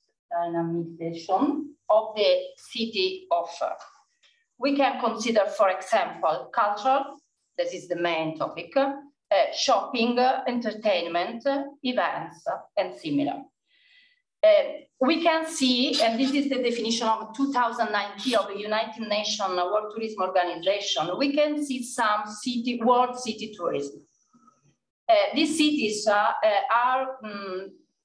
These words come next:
big cities. For example, the ten, uh, of the most tourist cities,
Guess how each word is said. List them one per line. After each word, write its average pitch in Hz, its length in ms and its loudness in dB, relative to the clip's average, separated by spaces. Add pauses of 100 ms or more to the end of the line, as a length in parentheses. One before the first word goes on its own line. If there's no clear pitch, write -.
(380)
big 302 260 4
cities. - 540 -2
For 240 160 2
example, 233 720 0
the 202 180 -2
ten, 285 480 0
uh, 196 320 2
of 208 220 -4
the 247 180 2
most 254 600 -2
tourist 233 420 -6
cities, 226 480 -10